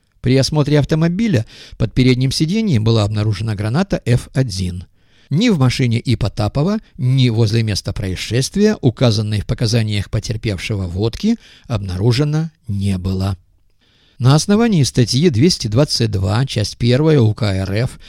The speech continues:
предусматривающей наказание до пяти лет лишения свободы за незаконное хранение и приобретение оружия и боеприпасов, против гражданина И Потапова было возбуждено уголовное дело, мерой пресечения избрано содержание под стражей.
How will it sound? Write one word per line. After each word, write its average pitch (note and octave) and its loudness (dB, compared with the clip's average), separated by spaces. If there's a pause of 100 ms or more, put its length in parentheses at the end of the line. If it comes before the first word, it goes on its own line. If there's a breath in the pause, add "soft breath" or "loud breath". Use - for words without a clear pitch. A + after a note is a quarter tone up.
(240 loud breath)
предусматривающей B2+ 2
наказание A#2+ 0
до A2 0
пяти B2+ 2
лет A#2 2
лишения A2 0
свободы A#2 0 (200 loud breath)
за A#2+ 2
незаконное A#2+ 2
хранение A2+ 0
и B2+ -4
приобретение G#2+ -2
оружия G#2+ -2
и A2 -4
боеприпасов, G2 -4 (280 loud breath)
против G3+ 4
гражданина A#2+ 2
И - -2
Потапова B2 -2 (220 loud breath)
было B2+ 4
возбуждено A#2 2
уголовное G#2 0
дело, G#2+ -2 (140)
мерой G#2+ 0
пресечения D#3+ -2
избрано B2+ -2
содержание G2 -4
под C3 -6
стражей. D2+ -4